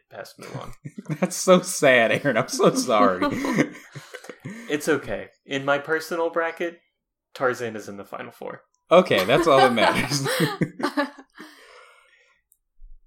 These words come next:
Speaker 2: Okay, well, shall we finish this off? This, uh, nineties-ish era of the bracket, the final matchup,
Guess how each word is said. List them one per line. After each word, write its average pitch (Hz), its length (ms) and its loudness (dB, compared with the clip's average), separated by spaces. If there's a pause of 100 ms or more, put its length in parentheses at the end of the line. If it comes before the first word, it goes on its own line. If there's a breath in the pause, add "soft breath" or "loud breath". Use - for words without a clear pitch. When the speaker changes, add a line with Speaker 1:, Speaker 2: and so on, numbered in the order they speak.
(260)
Speaker 2:
Okay, 107 380 -10
well, 101 440 0
shall 139 280 4
we 139 100 2
finish 139 360 -2
this 127 220 -4
off? 135 480 -4
This, - 420 -10
uh, 87 580 -8
nineties-ish 113 1080 -6
era 110 320 -2
of 104 120 -4
the 95 60 -6
bracket, 101 520 -4
the 87 380 -10
final 131 400 -4
matchup, 107 460 -6